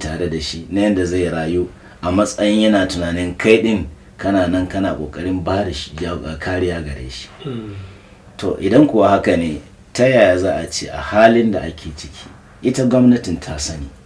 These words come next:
Speaker 2: Hmm.
Speaker 1: kuma kowa ya sani cewa tun da gwamnatin nan ta shigo, talakan Najeriya bai ga wani sauƙi ba a rayuwarsa. Daga ranar da aka rantsar da shugaban ƙasa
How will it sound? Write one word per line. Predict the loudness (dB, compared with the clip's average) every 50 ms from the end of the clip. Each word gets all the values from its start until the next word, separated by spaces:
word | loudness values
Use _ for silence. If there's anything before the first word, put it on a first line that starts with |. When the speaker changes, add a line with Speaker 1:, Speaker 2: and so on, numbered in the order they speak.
| -14
Speaker 2:
Hmm. | -12 -10 -10 -10 -12 -14 -16 -10
Speaker 1:
kuma | -4 -2 -2 -2
kowa | 0 2 4 6 6 6 6
ya | 4 4 2
sani | 0 0 -2 -2 -2 -4
cewa | -4 -6 -10 -10 -10 -12 -12 -14 -16 -18 -20 -20 -20 -20 -20 -20 -20 -20 -20 -20 -18 -8 -2
tun | 2 4 4 6
da | 4 4
gwamnatin | 4 2 2 0 0 -2 -4 -4
nan | -4 -4 -4
ta | -6 -8
shigo, | -8 -8 -8 -8 -8 -10 -12 -14 -18 -20 -20 -20 -20 -20 -20 -20 -20 -20 -20 -20 -20 -20 -20 -20 -20 -20 -20 -20 -20 -20 -20 -20 -20 -20 -20 -20 -20 -20 -20 -10
talakan | -6 -2 -2 0 -2 -2 -4 -4 -4 -4 -4
Najeriya | -4 -6 -6 -4 -4 -2 -2 -2 -4 -6 -8 -8 -10 -12 -14 -18 -20 -20 -20 -20 -20 -18 -14 -10
bai | -8 -8 -6
ga | -6 -4 -4
wani | -4 -4 -6
sauƙi | -6 -4 -4 -6 -6 -6 -8 -6
ba | -6 -6
a | -8
rayuwarsa. | -8 -10 -12 -14 -16 -18 -16 -16 -16 -16 -18 -20 -20 -20 -20 -20 -20 -20 -20 -20 -20 -20 -20 -20 -20 -20 -20 -20 -20 -20 -20 -18 -8 -4
Daga | -2 -2 0 2 4 4
ranar | 6 6 6 6 6 2 2 2 0 0
da | -2 -2 -4
aka | -6 -6 -8 -8 -6
rantsar | -4 -4 -6 -6 -8 -8 -8 -8
da | -10
shugaban | -10 -10 -10 -10 -10 -10 -8 -8 -10 -10
ƙasa | -10 -10 -10 -10 -8 -10 -10 -12